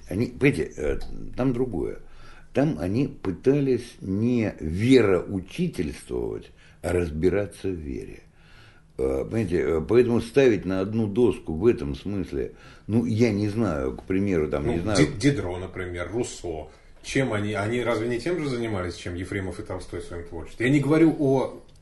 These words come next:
Speaker 2: э,
Speaker 1: Нет.
Speaker 2: содержании их философии, а о художественной
Speaker 1: А.
Speaker 2: манере.
Speaker 1: А, нет. Так простите меня, но это художественная манера с античности идет. Я ведь не об этом говорю. Ну, просто в античности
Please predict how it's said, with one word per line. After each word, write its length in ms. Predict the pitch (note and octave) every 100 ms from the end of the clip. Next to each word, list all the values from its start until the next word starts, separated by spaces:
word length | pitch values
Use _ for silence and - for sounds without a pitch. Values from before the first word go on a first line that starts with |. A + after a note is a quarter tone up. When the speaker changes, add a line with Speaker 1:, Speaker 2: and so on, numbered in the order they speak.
| - -
Speaker 2:
э, 40 |
Speaker 1:
Нет. 200 | E2+ D2+ -
Speaker 2:
содержании 540 | - B2 C3 F3 G2+
их 80 | E2+
философии, 640 | - F#2 F2+ F#2 - F2 F2+ -
а 380 | G2+ G#2 G2+
о 20 | G2
художественной 460 | - C#3+ - C3 C#3+
Speaker 1:
А. 40 |
Speaker 2:
манере. 400 | E3 C3 E2+ - - - - - - - - - - - - - - -
Speaker 1:
А, 280 | F#2 C2+ -
нет. 240 | F#2 C#2+ - - -
Так 100 | - -
простите 480 | F2+ G#2+ - C#3 F#2
меня, 280 | E2+ D#2+ D2
но 180 | E2+ F2
это 200 | C3+ D#2+
художественная 400 | B2 G#2+ - G#2
манера 280 | G#2+ E2+
с 100 | D2
античности 680 | F2+ D2+ A#1+ - A1+ G#1+ -
идет. 340 | G#1 G1+ G1+ - - - -
Я 160 | - F#2
ведь 140 | G2 E2
не 120 | G#2+
об 180 | G#2 G2+
этом 260 | D2 B1
говорю. 300 | A#1+ A#1+ A#1+
Ну, 140 | C2+ D#2+
просто 440 | A2+ B2 A2 - - - -
в 120 | E2+
античности 580 | A2 A#2+ C3 A#2+ G#2+